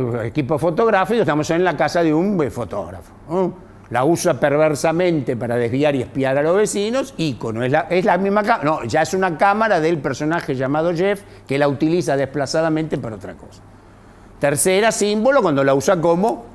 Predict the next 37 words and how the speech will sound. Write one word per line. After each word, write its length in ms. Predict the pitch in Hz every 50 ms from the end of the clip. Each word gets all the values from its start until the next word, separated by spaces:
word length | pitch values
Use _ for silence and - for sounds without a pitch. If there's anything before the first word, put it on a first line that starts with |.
| - - - - - - -
posible 880 | 139 139 131 - 202 240 226 202 170 165 180 208 233 254 320 - - -
y 320 | - 151 143 143 139 131 120
limitada 880 | 127 160 175 180 185 156 131 208 180 165 160 170 196 208 208 - - - - - -
arma 680 | - 165 160 160 165 165 165 170 196 214 240 - - - - - -
contra, 540 | - 143 139 131 117 - 190 202 - - - 131
eh, 260 | 123 120 120 120 113
la 120 | 117 131
oscuridad. 480 | 131 131 - 151 151 139 127 107 - - - - - - - -
Mm, 300 | 175 190 208 208 190 170
¿está? 320 | 151 - - - 156 175 170 - - - - - - - - - - - - - - - -
Contra 260 | 135 127 113 151 139
el 60 | 143
vecino 320 | 143 139 135 160 160 156 147
de 60 | 147
enfrente, 440 | 135 117 131 131 110 104 98 135 143
al 100 | 143 147
que 100 | 196 190
él 80 | 202
de 80 | 254 269
alguna 300 | 269 247 277 294 330 330
manera, 580 | 349 330 320 294 277 294 311 339 349 339 330
mm, 400 | 311 294 262 233 214 185 160 147 - - - - - -
provocó 520 | - 143 156 151 156 147 131 - 151 120
también. 560 | 139 127 117 104 104 101 95 - - - - - - - - - - - - - - - - - - -
Bueno, 200 | - - - - - - -
pero 260 | - - 254 254 254
¿cómo 320 | 254 247 185 139 127 -
provocó? 480 | - 131 135 131 127 127 113 92 120 110
Si 140 | 101 139 151
el 60 | 202
otro 180 | 233 196 202 175
liquidó 340 | 160 143 120 151 160 170
y 60 | 202 190
destripó 420 | 156 - - 139 127 - 147 143
a 40 | 131
la 100 | 127 117
mujer. 340 | 117 113 101 - 98 85